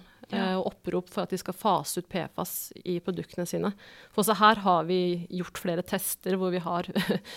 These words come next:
Speaker 2: funnet veldig høye nivåer av P fas i foundation, for eksempel. Og det
Speaker 1: Og det
Speaker 2: er jo
Speaker 1: har man
Speaker 2: helt
Speaker 1: på,
Speaker 2: meningsløst.
Speaker 1: ja.
Speaker 2: For det finnes, eh, så mange, <laughs> så mange produkter uten, så det,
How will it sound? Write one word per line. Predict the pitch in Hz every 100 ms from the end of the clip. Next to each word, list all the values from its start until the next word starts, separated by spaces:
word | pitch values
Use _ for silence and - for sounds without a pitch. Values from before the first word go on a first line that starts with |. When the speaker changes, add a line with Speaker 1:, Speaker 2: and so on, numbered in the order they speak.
| - -
Speaker 2:
funnet | - 226 190
veldig | 190 190 220 156 160
høye | 190 165
nivåer | 170 156 151 170
av | 165 -
P | 170 143
fas | - 170
i | 175
foundation, | 165 180 175 160 143 - - 247
for | 240 208
eksempel. | 180 160 175 -
Og | 185
det | 180 180 - _ _ _ -
Speaker 1:
Og | 214
det | 190
Speaker 2:
er |
jo |
Speaker 1:
har | 185
man | 175
Speaker 2:
helt | 226 226
Speaker 1:
på, |
Speaker 2:
meningsløst. | 226 190 151 147 - -
Speaker 1:
ja. | 185 185 - - - -
Speaker 2:
For | -
det | 214 202 196
finnes, | 202 214 170 180 - -
eh, | 202 190
så | 190 - 214
mange, | 196 202 165
<laughs> | - 175 170 196 208 -
så | - - 190
mange | 190 175
produkter | 185 185 175 190
uten, | 190 170 - 220
så | - 220
det, | 190 180 175